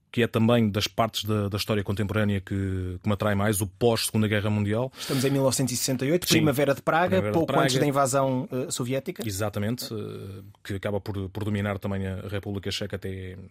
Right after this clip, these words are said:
Speaker 1: até à queda de, até à queda da, da Cortina de Ferro. Eh, e é um, um livro que já li há, há, há bastantes anos, eh, nunca mais o li, mas é daqueles livros que lês uma vez e não esqueces mais. Há livros que ficam na memória, mas que tens necessidade de voltar.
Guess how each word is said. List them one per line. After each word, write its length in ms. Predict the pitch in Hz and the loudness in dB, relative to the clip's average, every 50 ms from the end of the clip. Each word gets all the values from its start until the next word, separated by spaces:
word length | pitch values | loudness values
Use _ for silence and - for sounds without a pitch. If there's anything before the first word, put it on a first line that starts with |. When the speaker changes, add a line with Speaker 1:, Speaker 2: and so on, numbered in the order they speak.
| _ _ _ - | _ _ _ -18
Speaker 1:
até 160 | 107 98 107 98 | -10 -6 -4 -4
à 40 | 95 | -4
queda 320 | - 107 98 98 92 98 | -4 -4 -6 -4 -6 -6
de, 240 | 85 98 95 101 104 | -6 -6 -8 -8 -10
até 180 | 104 - - 120 | -6 0 0 0
à 60 | 110 | 2
queda 240 | - 123 110 104 98 | 2 2 2 2 2
da, 240 | 92 98 95 92 90 | 2 0 0 0 0
da 80 | 95 | -2
Cortina 280 | - - - - 104 98 | -4 -4 -2 0 0 0
de 60 | - | 0
Ferro. 240 | - 107 120 - - - - - - - - - - - | -2 -4 -4 -6 -8 -14 -18 -16 -16 -16 -18 -20 -16 -8
Eh, 300 | - 101 101 104 101 101 104 107 104 - - | -6 -4 -2 -2 -2 -2 -4 -6 -8 -10 -6
e 140 | 117 117 123 | 0 2 4
é 40 | 127 | 4
um, 440 | 131 135 139 135 135 135 117 127 127 | 4 4 2 0 -2 -2 0 2 4
um 80 | 123 | 6
livro 260 | 120 131 123 127 131 | 6 6 4 2 0
que 360 | - - 120 117 120 123 127 120 | -2 0 0 2 2 2 2 2
já 220 | 107 95 117 117 | 2 2 2 4
li 260 | 117 120 127 127 117 | 4 4 4 6 4
há, 100 | 113 110 | 4 4
há, 420 | 104 113 113 104 98 98 95 - 110 | 2 0 -2 -4 -4 -8 -6 -4 -2
há 20 | |
bastantes 400 | 110 110 - - 117 104 - - | -2 0 2 2 2 2 2 2
anos, 320 | 110 110 120 127 - - - | 2 0 0 0 -2 -4 -4
eh, 60 | 120 113 110 107 104 104 104 | -4 -4 -4 -4 -6 -6 -2
nunca 300 | 101 104 120 131 117 135 | 2 4 4 4 6 4
mais 240 | 127 127 120 113 92 | 4 4 4 2 2
o 80 | 107 107 | 2 2
li, 180 | 110 113 117 - | 2 2 2 0
mas 200 | 92 113 104 110 | -2 -2 -2 0
é 60 | 123 | 0
daqueles 340 | 117 117 - 123 117 95 90 | 0 2 2 0 0 0 0
livros 240 | 113 117 117 - - | 0 0 0 -2 -2
que 240 | - 113 117 107 - - | 0 0 0 -2 -2 -4
lês 240 | 107 110 127 127 107 | 0 2 2 4 4
uma 140 | 120 117 101 | 4 4 4
vez 160 | 107 120 113 | 2 2 2
e 60 | 117 | 2
não 100 | 113 110 | 2 2
esqueces 300 | 107 - - 107 98 - | 0 0 -2 -2 -2 -2
mais. 240 | 104 90 90 - - - - - - - - - - - - - | -4 -6 -8 -12 -14 -16 -20 -20 -20 -20 -20 -20 -20 -20 -2 0
Há 80 | 117 | 2
livros 200 | 120 143 156 - | 4 4 4 2
que 60 | - - | 2 2
ficam 200 | 165 151 156 143 | 2 4 6 6
na 80 | 143 | 6
memória, 240 | 135 131 143 151 156 | 8 6 6 6 4
mas 100 | 156 151 | 4 2
que 220 | - - 160 139 107 - - _ _ _ _ _ _ - | 2 2 -2 -4 -4 -6 -12 _ _ _ _ _ _ 2
tens 200 | 180 190 170 147 | 4 4 6 6
necessidade 360 | 180 - - 156 156 160 151 | 4 4 4 4 4 4 4
de 60 | 120 | 4
voltar. 300 | 143 131 - 113 104 - | 4 4 4 2 2 0